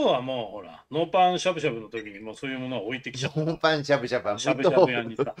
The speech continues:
Speaker 2: 武藤さんはノーパンしゃぶしゃぶ屋さんには行ってませんから。<laughs> え、ちなみに武藤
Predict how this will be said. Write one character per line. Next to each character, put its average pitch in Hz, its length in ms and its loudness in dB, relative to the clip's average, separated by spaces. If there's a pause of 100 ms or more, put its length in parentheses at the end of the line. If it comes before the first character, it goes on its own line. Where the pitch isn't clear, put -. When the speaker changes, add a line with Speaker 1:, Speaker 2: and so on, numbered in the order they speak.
(280)
Speaker 2:
武 113 80 -12 (140)
藤 185 160 2
さ 220 100 6 (360)
ん - 40 0
は 92 140 -2
ノ 135 180 4
ー - 40 -2
パ 170 200 8
ン 143 80 4
し - 120 6
ゃ 160 80 12
ぶ 165 120 4
し 156 100 6
ゃ 165 80 10
ぶ 165 120 6
屋 156 180 10
さ 143 240 8
ん 143 60 -12
に 123 100 2
は 95 60 4
行 104 200 -4
っ - 40 -20
て 147 220 -6
ま - 340 -2
せ 175 60 4
ん - 60 -8 (180)
か 80 180 6
ら。 - 160 -4 (400)
<laughs> - 120 -8 (960)
え、 101 100 -2
ち 107 60 -6
な 151 80 4
み 143 80 2
に 123 60 -2
武 143 120 0
藤 214 120 -2